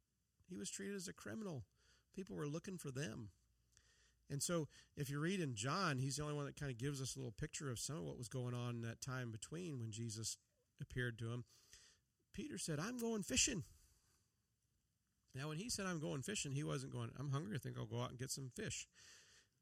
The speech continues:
He's saying what? "I'm going back to what I used to do 'cause this isn't working out." You think he might have lost hope?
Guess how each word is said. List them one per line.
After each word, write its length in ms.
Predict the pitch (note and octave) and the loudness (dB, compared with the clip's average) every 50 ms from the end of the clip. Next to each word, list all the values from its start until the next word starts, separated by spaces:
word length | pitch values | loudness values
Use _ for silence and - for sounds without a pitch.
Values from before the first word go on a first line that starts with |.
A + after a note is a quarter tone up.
| _ _ _ | _ _ _
He's 260 | - D3+ F3 G#3 F#3+ | 0 2 4 6 6
saying 320 | - - E3+ E3+ E3+ D#3+ C#3 | 6 6 6 4 4 4 4
what? 260 | C3+ D3+ B2+ G2+ - - - - - _ _ _ _ - - | 2 2 2 0 -2 -6 -14 -20 -20 _ _ _ _ -12 -10
"I'm 100 | A#3+ A3+ | -8 -6
going 240 | G3 G3+ D#3+ C3+ | -4 -4 -4 -2
back 520 | A2 C3 C#3 D3 D3 C#3+ C#3+ - - - _ | 0 2 4 6 6 6 6 4 0 -2 _
to 100 | - C3 | 4 6
what 140 | B2 C3 B2 | 6 6 6
I 40 | |
used 280 | A2+ A2 A2+ A2+ - - | 6 6 4 4 4 4
to 100 | - A2 | 2 0
do 320 | G2+ G#2+ F#2+ E2 E2 F2+ - - _ _ _ _ _ _ _ _ _ _ _ _ _ _ _ _ _ _ _ _ _ _ _ _ _ - | 2 2 0 0 -2 -4 -10 -16 _ _ _ _ _ _ _ _ _ _ _ _ _ _ _ _ _ _ _ _ _ _ _ _ _ -4
'cause 540 | - C3 B2 B2 A#2+ A2 G2+ - - - | 0 2 2 2 2 0 0 0 0 -2
this 240 | - E3 F3 - - | -2 -2 -2 -2 -2
isn't 180 | D3+ C#3 A#2+ G#2+ | -2 -4 -4 -4
working 260 | A2 G#2+ G#2 - G2+ | -6 -6 -6 -4 -4
out." 360 | G2+ F#2+ E2+ D2+ - _ - - - - _ - - - _ _ _ _ _ _ _ _ _ _ _ _ _ _ _ _ _ _ _ _ _ _ _ _ _ _ _ _ _ _ | -2 -2 -4 -4 -8 _ -18 -20 -20 -20 _ -20 -20 -20 _ _ _ _ _ _ _ _ _ _ _ _ _ _ _ _ _ _ _ _ _ _ _ _ _ _ _ _ _ _
You 60 | - A#2 | -2 0
think 140 | D3+ D#3+ | 0 0
he 80 | - F#3+ | 0 0
might 200 | E3 D3+ D3 D3+ | 2 4 4 4
have 100 | D#3 D#3 | 4 4
lost 220 | D#3 D#3+ D3+ - | 2 2 2 4
hope? 260 | - C#3+ E3 G#3+ - | 4 4 2 2 -2